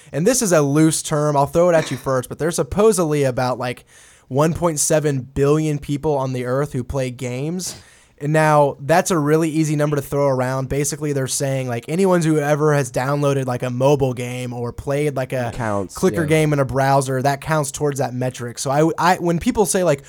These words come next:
Speaker 1: "Oh, the gaming's so big and there's one point seven billion people play,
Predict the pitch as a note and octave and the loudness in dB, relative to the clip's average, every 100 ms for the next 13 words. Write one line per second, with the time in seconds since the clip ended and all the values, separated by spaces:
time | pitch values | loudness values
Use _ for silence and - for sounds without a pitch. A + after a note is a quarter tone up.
0 | - - - _ G3 G#3+ C3+ D#3 E3+ F#3 | -20 -20 -20 _ 0 0 2 2 4 2
1 | D3+ E3 C#3 F#3+ G3+ C3 A#2+ C3+ D3+ E3 | 2 0 4 4 4 2 0 0 0 -2
2 | C#3 D#3+ D3+ A#2 C3 D3+ D3 F#3 F#3 C3 | -2 -2 -2 -2 0 0 0 0 -2 -2
3 | C#3 B2 | -2 -4